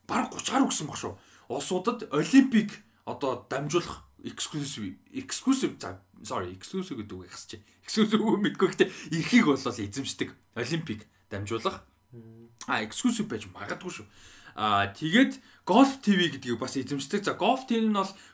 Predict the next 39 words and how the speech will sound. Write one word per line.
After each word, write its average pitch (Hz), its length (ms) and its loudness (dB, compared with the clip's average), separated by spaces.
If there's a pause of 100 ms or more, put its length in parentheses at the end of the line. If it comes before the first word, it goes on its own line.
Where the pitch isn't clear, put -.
гольфийн 247 480 6
ертөнцид 185 400 -8
хамгийн 254 400 2
том 160 80 -4
тэмцээн 143 400 -4
болох - 240 -8
PGA 208 480 -2
Tour 123 160 -4
гэж 104 160 -8
байдаг. 95 320 -8 (320)
За 107 80 -4
тэр - 240 2
туурын 135 480 2 (160)
одоо 101 320 -8 (240)
юу 110 240 -4
олон 151 160 -2
улсын 110 240 -4
эрхийг 101 320 -2
бас 95 80 -8
эзэмшдэг. 95 480 -12
Ийм 196 400 4 (400)
а 110 160 2
юунууд 127 320 -4
бол 104 280 -4 (520)
суугууд 156 560 4
бол - 160 -4
Discovery 135 640 2
дээр 104 240 -4
байд 139 320 -2
юм 127 160 -2
Discovery 113 400 -4
компанид. 110 400 -2 (240)
А 104 160 -4
тэгээд 120 240 -2
сүүлд 139 320 -2
бол 107 160 -4
Discovery 196 640 -2
Plus - 320 -6
гэдэг - 320 -10